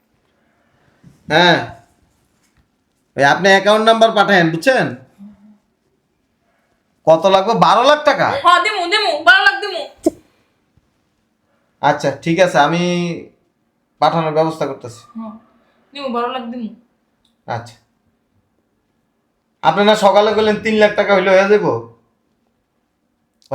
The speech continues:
Speaker 1: এরা এখান থেকে অন্য জায়গায় নিয়ে গেছে।
Speaker 2: ও আল্লাহ।
Speaker 1: আচ্ছা,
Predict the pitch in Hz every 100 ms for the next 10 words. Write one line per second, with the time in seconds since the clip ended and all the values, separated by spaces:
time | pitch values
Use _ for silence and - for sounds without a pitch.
0 | 143 175 185 196 208 208 208 208 208 208
1 | 208 196 175 113 - 480 523 523 494 -
2 | 330 330 381 392 403 403 453 523 508 508
3 | 508 508 494 508 508 - - _ _ _
4 | _ _ _ _ _ _ _ _ _ _
5 | _ _ _ _ _ _ _ - 135 -